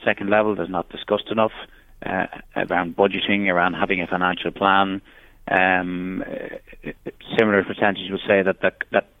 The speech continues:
third level colleges are not, not doing enough to explain to them how to work out a financial plan. And this is where credit unions come into their own.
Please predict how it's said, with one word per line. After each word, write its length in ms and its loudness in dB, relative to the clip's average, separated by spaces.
third 220 4
level 220 4
colleges 380 2
are 100 -4
not, 160 0
not 200 0
doing 220 0
enough 300 0
to 300 0
explain 420 2
to 80 -6
them 220 -2
how 400 2
to 140 -8
work 200 2
out 100 4
a 60 -2
financial 400 -6
plan. 260 -4
And 100 4
this 140 4
is 100 -4
where 120 4
credit 280 2
unions 300 -2
come 160 -4
into 180 -10
their 160 4
own. 320 0